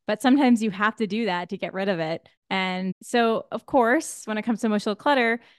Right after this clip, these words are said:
there's a lot of clutter in my mind. All I wanna do is hide under a rock. Like, that's how I feel. It feels terrible. And, you know, I have luckily a really close friend of mine who also suffers from it.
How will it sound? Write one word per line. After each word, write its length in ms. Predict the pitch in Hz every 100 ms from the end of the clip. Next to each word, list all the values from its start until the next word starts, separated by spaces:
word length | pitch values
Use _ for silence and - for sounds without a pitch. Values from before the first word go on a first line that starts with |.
| _
there's 140 | 226
a 60 | 254
lot 240 | 240 240
of 80 | 285
clutter 260 | - 170 160
in 60 |
my 100 | 160
mind. 360 | 160 151 135 165
All 180 | 175 185
I 80 | 202
wanna 220 | 202 208
do 160 | 190 190
is 80 |
hide 180 | - 180
under 220 | 175 170
a 40 | 165
rock. 360 | 165 - - -
Like, 160 | 196 -
that's 200 | 214 -
how 200 | 262 214
I 120 | 208
feel. 440 | - 196 - - _ _
It 120 | -
feels 300 | - 240 226 -
terrible. 720 | - - 233 208 - - - _ _ _ _ -
And, 580 | 208 202 196 190 185 180 _ _
you 80 | 240
know, 140 | 220 214
I 160 | 208
have 440 | 214 214 202 208 190
luckily 580 | 196 - 226 214 196
a 180 | - 196 -
really 260 | 214 208 220
close 300 | - 208 -
friend 240 | 220 226
of 80 | 208
mine 480 | 175 175 185 233 - -
who 380 | 220 202 190 -
also 300 | 254 - 220
suffers 400 | - 185 175 190
from 200 | 156 120
it. 140 | 104